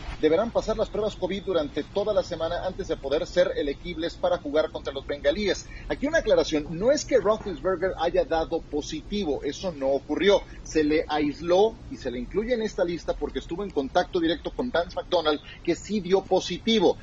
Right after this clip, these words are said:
Si Roethlisberger sigue dando negativo los días siguientes, va a jugar el partido contra Cincinnati. Entonces,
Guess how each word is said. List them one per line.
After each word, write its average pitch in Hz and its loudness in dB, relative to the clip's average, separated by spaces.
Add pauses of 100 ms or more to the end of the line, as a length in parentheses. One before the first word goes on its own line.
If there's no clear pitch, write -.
(120)
Si - 2
Roethlisberger 190 2
sigue 214 0
dando 214 -2
negativo 180 -2
los 127 -2
días 151 -4
siguientes, 190 -4
va 233 0
a 147 -8
jugar 262 4
el 247 -2
partido 233 0
contra 214 0
Cincinnati. 208 -2 (320)
Entonces, 196 0